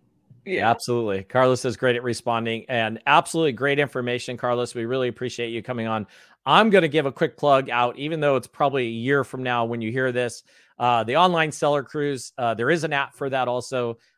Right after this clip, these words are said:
Speaker 2: I'm becoming actually a regular on the Online Seller Cruise. Absolutely love the group of people.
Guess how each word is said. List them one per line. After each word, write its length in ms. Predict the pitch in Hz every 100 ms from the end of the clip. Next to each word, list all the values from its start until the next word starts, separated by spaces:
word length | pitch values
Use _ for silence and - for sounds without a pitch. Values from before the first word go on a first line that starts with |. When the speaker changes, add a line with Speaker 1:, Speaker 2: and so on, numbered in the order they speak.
| -
Speaker 2:
I'm 140 | 113
becoming 400 | 127 123 135 131
actually 340 | 131 127 131 117
a 60 |
regular 400 | 107 127 123 123
on 100 | 117
the 60 | 117
Online 340 | 117 117 113
Seller 280 | 107 117 113
Cruise. 360 | 104 123 110 101
Absolutely 400 | 127 127 131 113
love 420 | 104 113 123 123
the 80 | 117
group 240 | 113 123 123
of 80 |
people. 480 | 117 123 120 110 107